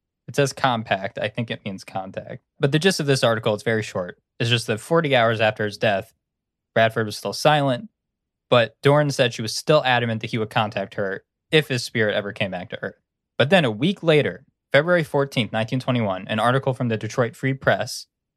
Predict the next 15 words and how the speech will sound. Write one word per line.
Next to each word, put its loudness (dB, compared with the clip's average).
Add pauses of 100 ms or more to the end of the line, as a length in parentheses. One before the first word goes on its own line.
(200)
and -6
I 0
love 2
this -2
headline, -2 (320)
reads, -4 (380)
"Spirits 0
flunk 0
in -2
Bradford's 0
message -4
test." -10 (440)
And -4
the 0
subheadline, 2